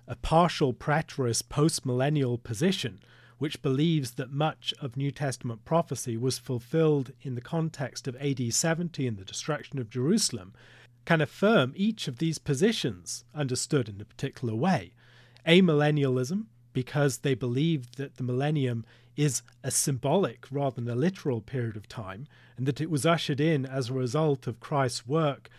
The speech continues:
and destruction of Jerusalem. Premillennialism, because they believe that the coming of Christ,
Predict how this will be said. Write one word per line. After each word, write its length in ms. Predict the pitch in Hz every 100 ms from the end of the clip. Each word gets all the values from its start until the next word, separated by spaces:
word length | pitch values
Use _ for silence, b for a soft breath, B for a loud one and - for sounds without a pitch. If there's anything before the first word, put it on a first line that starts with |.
| b -
and 160 | 135
destruction 600 | 127 - 170 156 - 135
of 100 | 123
Jerusalem. 640 | 131 156 247 - 110 107 156 b b b b b -
Premillennialism, 1120 | - 202 254 143 127 110 110 101 113 113 180 - b b -
because 340 | 131 160 147
they 120 | 160
believe 560 | 131 139 156 185 147 -
that 140 | 151
the 80 | -
coming 360 | - 170 175 131
of 140 | 123
Christ, 540 | - 151 143 127 -